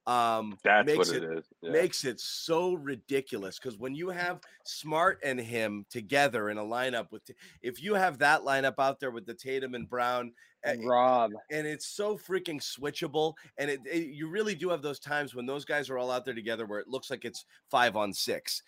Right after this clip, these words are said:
Speaker 1: They're, they're switching so easily that i-, it feels like everybody with the ball is being double teamed. They're just, it's so, it's so quick and seamless. Uh, teams can't gain any ground on them, so they can't, all of a sudden the shot clock whittles down to nothing, and you're like,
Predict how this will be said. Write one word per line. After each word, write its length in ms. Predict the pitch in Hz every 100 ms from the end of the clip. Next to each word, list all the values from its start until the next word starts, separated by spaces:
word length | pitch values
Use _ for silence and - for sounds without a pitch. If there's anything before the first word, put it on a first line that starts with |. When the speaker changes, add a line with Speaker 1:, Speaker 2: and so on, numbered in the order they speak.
| - _
Speaker 1:
They're, 180 | 147 127 - _ _ -
they're 160 | 139
switching 560 | 123 - 156 175 190 165
so 420 | - - 165 190 -
easily 600 | 156 160 170 180 185 175 - _
that 260 | 135 127 - -
i-, 100 | 135 160
it 80 | 160
feels 300 | - 196 180
like 160 | 170 -
everybody 480 | 165 160 190 170 160
with 160 | 151
the 80 | 143
ball 340 | 117 147 139
is 100 | 117
being 260 | 98 127 113
double 280 | 120 113 113
teamed. 340 | - 90 82 - _ -
They're 160 | 135
just, 300 | 127 135 - -
it's 200 | 135 -
so, 760 | - - 170 170 170 175 156 - _ _
it's 200 | - 127
so 320 | - - 175 175
quick 320 | - 170 151
and 100 | 131
seamless. 640 | - 160 160 127 104 - _ _ -
Uh, 120 | 123 120 -
teams 300 | 175 185 -
can't 340 | 190 160 113
gain 300 | 151 143 131 -
any 240 | 151 202
ground 440 | 139 120 139 165 113
on 160 | 92
them, 160 | 90 87
so 140 | -
they 140 | 123 127
can't, 420 | - 160 170 - _ _ -
all 180 | 170
of 80 | 196
a 40 | 151
sudden 280 | 180 170
the 60 | 131
shot 340 | - 151 170
clock 260 | - 123 113
whittles 320 | 123 139 131
down 220 | 147 135
to 100 | 123 120
nothing, 460 | 123 135 151 107
and 100 | 104
you're 200 | 110 120
like, 280 | 117 113 -